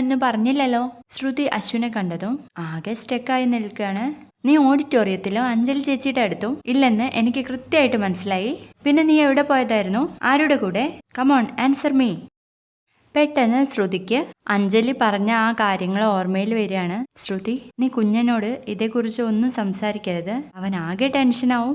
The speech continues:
പോരാത്തതിന് പരിപാടി കാണാൻ നിൽക്കാൻ സമ്മതിക്കില്ല" എന്ന് പറഞ്ഞ കാര്യങ്ങൾ. എന്നിട്ട് ശ്രുതി അശ്വിനോട് പറയുന്നുണ്ട്, "ഞാനെങ്ങും പോയില്ല, അവിടെ തന്നെ ഉണ്ടായിരുന്നു. നീ എന്താ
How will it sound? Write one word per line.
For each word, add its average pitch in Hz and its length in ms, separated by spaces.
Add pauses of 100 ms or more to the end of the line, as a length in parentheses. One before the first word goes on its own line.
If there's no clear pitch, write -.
(120)
പോരാത്തതിന് 214 760
പരിപാടി 185 520
കാണാൻ 240 280
നിൽക്കാൻ 240 360
സമ്മതിക്കില്ല" 233 600 (320)
എന്ന് 262 240
പറഞ്ഞ 185 280
കാര്യങ്ങൾ. 160 420 (280)
എന്നിട്ട് 220 400
ശ്രുതി 214 420
അശ്വിനോട് 220 520
പറയുന്നുണ്ട്, 208 480 (320)
"ഞാനെങ്ങും 208 540
പോയില്ല, 302 280 (360)
അവിടെ 285 320
തന്നെ 202 220
ഉണ്ടായിരുന്നു. 160 480 (340)
നീ 220 140
എന്താ 285 260